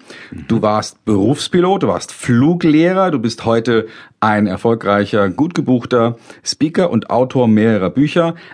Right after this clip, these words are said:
Speaker 2: Eins davon steht heute im Fokus. Das Buch heißt Hudson River, die Kunst, schwere Entscheidungen zu treffen.
Speaker 1: Genau.
Speaker 2: Herzlich willkommen hier im Studio, Peter.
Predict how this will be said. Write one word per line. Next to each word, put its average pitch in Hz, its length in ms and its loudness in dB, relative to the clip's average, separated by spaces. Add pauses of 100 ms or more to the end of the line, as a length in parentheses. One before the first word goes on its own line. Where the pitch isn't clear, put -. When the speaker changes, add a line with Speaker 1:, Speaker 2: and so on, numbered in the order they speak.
(120)
Speaker 2:
Eins 143 320 -2
davon 135 400 2
steht 117 380 -2
heute 110 300 0
im 98 200 -2
Fokus. 123 500 0 (360)
Das 117 180 -4
Buch 143 180 0
heißt 117 380 0 (280)
Hudson 120 520 0
River, 135 500 0 (240)
die 117 160 2
Kunst, 139 560 0
schwere 110 480 -2
Entscheidungen 104 560 -2
zu 82 140 -12
treffen. - 420 -16 (200)
Speaker 1:
Genau. 87 180 -8 (140)
Speaker 2:
Herzlich 107 340 -4
willkommen 131 240 0
hier 135 80 2
im 127 60 -2
Studio, - 220 -2
Peter. 135 260 -4